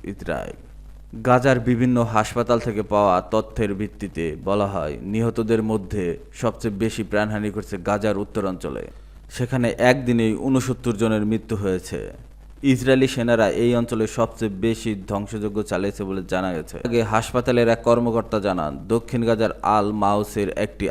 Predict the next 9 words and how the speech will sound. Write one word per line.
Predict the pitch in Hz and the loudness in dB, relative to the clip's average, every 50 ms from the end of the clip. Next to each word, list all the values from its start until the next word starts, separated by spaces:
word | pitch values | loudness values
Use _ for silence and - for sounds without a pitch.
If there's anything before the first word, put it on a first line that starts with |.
| - 107 | -2 -2
আশ্রয়কেন্দ্রে | 104 - - 113 110 104 110 110 104 101 90 98 | -4 -2 -2 -2 -2 0 0 0 0 0 2 2
রাতের | 98 104 - 110 98 90 - 95 | 0 0 0 -2 -2 -2 -2 -2
আধারে | 104 101 107 101 95 90 | 0 0 0 0 0 0
বোমাবর্ষণ | 101 104 107 107 107 107 107 101 - 107 101 95 | 0 0 2 2 2 2 0 -2 -2 -6 -4 -2
চালায় | 104 92 90 80 69 101 | -2 -2 0 0 -2 -2
ইসরায়েলি | 110 101 98 101 98 98 98 90 | -4 0 0 0 0 0 0 -2
বাহিনী। | 92 92 87 78 69 69 - - - - - 104 | -2 -4 -6 -6 -8 -10 -14 -16 -18 -16 -8 0
বোমা | 110 117 120 127 131 | 2 4 6 6 6
হামলার | 131 131 127 127 127 120 | 4 4 6 6 4 4